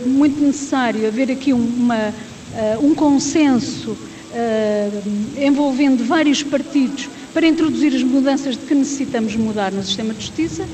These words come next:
e, todavia, essa convergência, esse consenso está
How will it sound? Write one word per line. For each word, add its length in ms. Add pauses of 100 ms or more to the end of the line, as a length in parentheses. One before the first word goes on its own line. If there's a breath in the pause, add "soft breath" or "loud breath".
(300 loud breath)
e, 40
todavia, 460
essa 260
convergência, 640
esse 120
consenso 580 (280 loud breath)
está 560